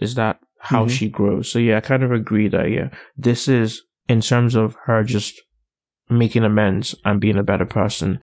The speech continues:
Speaker 1: and accepting to make impact on her local scale. That works for her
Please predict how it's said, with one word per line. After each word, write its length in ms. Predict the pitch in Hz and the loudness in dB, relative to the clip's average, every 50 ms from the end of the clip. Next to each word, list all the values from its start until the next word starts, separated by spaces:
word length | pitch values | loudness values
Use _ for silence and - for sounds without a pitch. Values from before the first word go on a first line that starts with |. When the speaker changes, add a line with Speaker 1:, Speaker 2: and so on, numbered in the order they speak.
| _ - | _ -6
Speaker 1:
and 400 | - 101 101 92 101 85 71 - - - | -4 -4 -2 -2 -2 -4 -4 -4 -4 -4
accepting 560 | 101 - - - - - - - - 110 104 | -4 -4 0 0 -2 -2 -2 -2 -2 -2 -2
to 140 | - - 107 | 0 0 2
make 240 | 107 107 104 - - | 2 2 0 0 0
impact 500 | 110 101 98 104 - 104 104 - - - - | 0 0 0 0 -2 -4 -4 -4 -8 -4 -2
on 140 | 95 107 | 0 0
her 100 | 110 95 | 2 2
local 380 | 98 95 107 107 101 - 87 107 | 2 2 2 2 0 0 -2 -2
scale. 460 | - - - - 113 101 87 65 - _ _ _ _ _ - | -2 -4 -4 -2 -2 0 0 -2 -4 _ _ _ _ _ -4
That 220 | 135 120 113 - 101 | 0 0 0 2 2
works 260 | 107 110 104 - - | 0 0 -2 -2 -6
for 140 | - - - | -8 -6 -2
her 240 | 123 123 117 - | -2 0 -2 -2